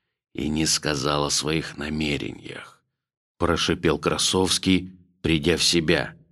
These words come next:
«Не забывайся, на кого ты работаешь. Одно мое слово».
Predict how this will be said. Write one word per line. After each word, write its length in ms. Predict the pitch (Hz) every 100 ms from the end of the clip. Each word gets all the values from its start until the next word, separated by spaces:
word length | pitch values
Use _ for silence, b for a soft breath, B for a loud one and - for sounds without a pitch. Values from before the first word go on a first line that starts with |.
| _ _ _ _ _ _ _ -
«Не 340 | 76 76 80
забывайся, 1000 | 73 69 85 69 87 73 85 85 82 80
на 140 | 80 82
кого 280 | 87 87 90
ты 140 | 87
работаешь. 1040 | 82 82 71 90 90 78 58 - - - - _ _ _ -
Одно 480 | 73 71 85 92 90
мое 360 | 90 90 90
слово». 840 | 90 87 90 92 92 92 92 87